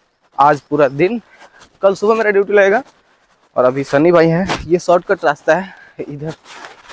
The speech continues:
पूरा railway quarters वगैरह है ये सब। तो ये है हमारा shortcut रास्ता, जो कि ऐसे lobby के सामने से ही, hospital के सामने ही निकल जाता है।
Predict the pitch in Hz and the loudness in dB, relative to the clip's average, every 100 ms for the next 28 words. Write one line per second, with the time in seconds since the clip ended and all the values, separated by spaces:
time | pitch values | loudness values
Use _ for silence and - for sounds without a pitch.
0 | - 147 143 139 143 147 - 127 135 131 | -4 -2 0 0 2 0 2 -2 -2 -8
1 | 131 131 127 120 120 139 196 _ _ _ | -2 -2 -2 -4 -8 -12 -20 _ _ _
2 | _ _ _ _ _ _ _ _ _ _ | _ _ _ _ _ _ _ _ _ _
3 | _ _ _ - 135 135 139 156 180 175 | _ _ _ -8 -4 -2 -2 -2 -2 -2
4 | 170 160 156 - 175 - 180 196 170 - | 0 0 0 2 0 0 -4 0 0 -2
5 | 190 _ _ _ - 120 117 131 139 131 | -16 _ _ _ -18 -14 -6 -6 -4 -2
6 | 123 135 135 135 127 - 123 127 139 143 | 0 -2 -4 -4 -4 -4 -4 -4 -6 -8
7 | 143 131 127 135 131 127 - 123 135 135 | -12 -12 -8 -6 -6 -6 -6 -4 -4 -6
8 | 120 127 127 - 143 | -6 -4 -4 -4 -8